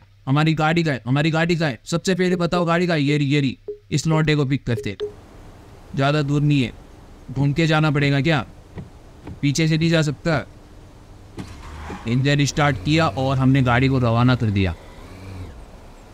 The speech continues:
गाड़ी को turn, turn लेना है और रोड्स, रोड्स, रोड्स, रोड्स, रोड्स। अबे तेरे को यही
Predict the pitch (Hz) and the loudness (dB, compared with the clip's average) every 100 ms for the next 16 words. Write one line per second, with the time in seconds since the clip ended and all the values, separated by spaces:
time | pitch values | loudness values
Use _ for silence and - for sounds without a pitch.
0 | - - 139 143 156 170 170 165 170 170 | -20 -14 -4 0 2 0 0 0 0 0
1 | 160 165 160 160 160 156 156 143 127 131 | 0 -2 -2 0 2 2 2 2 2 2
2 | 135 147 139 147 170 196 185 233 165 - | 0 -2 -2 -2 0 2 2 0 -2 -6
3 | - - - - - - - - - 139 | -12 -16 -18 -16 -18 -20 -20 -20 -4 0
4 | 143 147 131 - - - - - - - | 2 2 0 -10 -18 -20 -20 -20 -20 -6
5 | 113 117 113 - 107 98 92 92 - 95 | 2 4 4 0 -4 -4 -4 -6 -6 -4
6 | 90 - - - - - - - - - | -6 -8 -12 -14 -14 -14 -12 -12 -8 -8
7 | - - - 202 269 - 262 277 285 156 | -6 -8 -6 -2 -2 0 0 2 2 0
8 | 190 302 | -2 -2